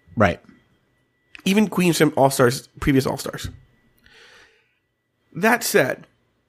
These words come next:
Speaker 2: who can we name if we have everyone who deserves to be there and has a shot at winning and almost feels that they're owed that crown?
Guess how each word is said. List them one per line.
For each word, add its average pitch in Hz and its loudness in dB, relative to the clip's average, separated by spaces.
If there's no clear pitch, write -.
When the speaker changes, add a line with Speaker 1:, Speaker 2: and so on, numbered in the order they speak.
Speaker 2:
who 269 -2
can 294 2
we 226 2
name 143 0
if 139 -4
we 165 2
have 165 2
everyone 135 0
who 156 2
deserves 151 0
to 226 0
be 175 -2
there 165 0
and 143 0
has 139 0
a 127 2
shot - 2
at 156 2
winning 139 4
and 135 0
almost 143 2
feels 139 2
that 127 0
they're 123 0
owed 123 0
that 123 0
crown? - -4